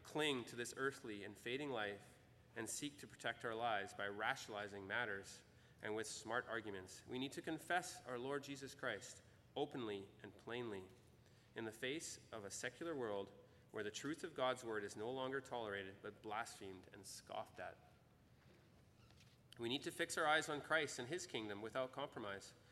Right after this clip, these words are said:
For in Christ's kingdom, there is no room for compromise with the word. God's glory and obedience to the truth of his word ought to be infinitely more precious to us than our own lives. For as Christ said, "Whoever would save his life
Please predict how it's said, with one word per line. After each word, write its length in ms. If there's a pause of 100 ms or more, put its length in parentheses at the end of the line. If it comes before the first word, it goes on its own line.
(340)
For 120
in 80
Christ's 380
kingdom, 340
there 140
is 100
no 180
room 220
for 120
compromise 600
with 120
the 60
word. 280 (760)
God's 280
glory 400 (640)
and 140
obedience 540
to 100
the 80
truth 340
of 80
his 180
word 280 (480)
ought 180
to 60
be 200
infinitely 480
more 280
precious 420
to 140
us 340 (480)
than 120
our 200
own 300
lives. 540 (580)
For 100
as 160
Christ 300
said, 260 (540)
"Whoever 280
would 140
save 380
his 180
life 260